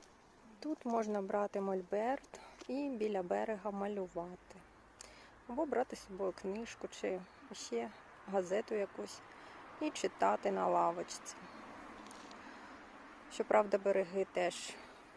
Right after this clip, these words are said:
поросли очеретом, але все одно чудовий пейзаж. Також, он здалеку бачу, тут рибалять.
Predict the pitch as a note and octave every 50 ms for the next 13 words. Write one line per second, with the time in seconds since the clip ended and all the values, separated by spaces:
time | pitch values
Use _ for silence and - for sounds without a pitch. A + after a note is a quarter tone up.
0 | - - - - - - - - - - F#3+ F#3 F#3 F#3 F#3 - - G3 F#3 F3+
1 | - - F#3+ F#3+ - - - G3+ G3+ - - C#4+ F4 F4+ - - D4+ D4 C#4+ C#4+
2 | C#4 - - - - G#3 G#3 G#3+ A3 - - - A3 G3+ F#3+ F#3 - G#3 A3 A#3
3 | B3+ C4 B3+ - - - - - - - - - - - - - - - - -
4 | - - - - - - - - G#3 F#3+ F3+ F3 F#3+ G3+ G#3 G#3+ G#3+ G#3+ G#3 G#3
5 | G3+ - - - - - - - F#3+ F#3 F3+ - - D#3 D#3 D#3+ E3+ - - -
6 | - - - - - - - - - - - - - - - - - - - -
7 | - - - - - - - - A#3 A#3+ C#4 C#4+ - C#4 B3+ - - A#3 A#3 B3
8 | A3+ G#3 F#3+ - F#3+ G3+ G#3+ A#3 A3+ G#3+ - F#3+ F3+ F3+ F#3+ G#3 - - - -
9 | - - F#3 G3 - - - - - - - - G#3+ G#3+ A3+ G3 - D#3+ E3+ E3
10 | E3+ E3+ F3+ F3 - - - -